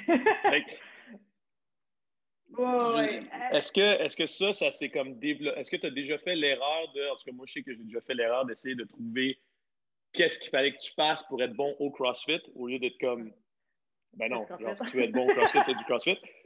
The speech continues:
Speaker 1: Mais, puis il y a beaucoup de gens qui sont là-dedans en ce moment, là.
Speaker 2: Ouais, euh... Ben, je pense que ça s'est développé comme en deux volets. Premièrement, j'ai, tu sais, comme je dis,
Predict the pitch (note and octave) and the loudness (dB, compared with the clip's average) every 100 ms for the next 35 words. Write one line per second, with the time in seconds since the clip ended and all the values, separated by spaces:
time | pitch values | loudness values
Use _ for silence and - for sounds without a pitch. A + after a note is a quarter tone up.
0 | - _ _ - C3+ C#3 C#3+ C3+ - C#3 | -20 _ _ -14 -4 2 4 4 0 2
1 | C#3+ A#2+ C#3+ - D3+ B2 E3 E3 - C#3 | 2 2 -4 -4 -6 0 0 0 -4 0
2 | B2+ A#2 A2 C3 B2 - G#2+ A#2+ A#2 F#2+ | 2 0 0 0 0 -4 -6 -2 -4 -6
3 | F#2 _ _ _ _ _ _ _ _ _ | -14 _ _ _ _ _ _ _ _ _
4 | _ - C4+ C4 G#3 A3 A#3 A#3 A#3 A3+ | _ 2 4 6 4 4 6 6 6 6
5 | A3 A3+ G#3+ - _ _ _ _ _ _ | 4 2 0 -6 _ _ _ _ _ _
6 | _ _ _ - _ _ - - A#3+ - | _ _ _ -20 _ _ -16 -2 0 2
7 | D4+ F#4+ G#4+ C#4 A#3+ A3 G#3+ G#3 C#4+ F4+ | 2 4 4 4 2 4 4 4 4 2
8 | A#3+ G3 G3+ A#3 G#3 F#3+ - G3 G#3 C4 | 4 2 2 2 2 2 0 -2 -2 -2
9 | G#3 G3 - _ _ _ - A#3 G#3 G3 | -4 -8 -12 _ _ _ -10 -4 -4 -4
10 | F3+ A#3+ - | -6 -8 -10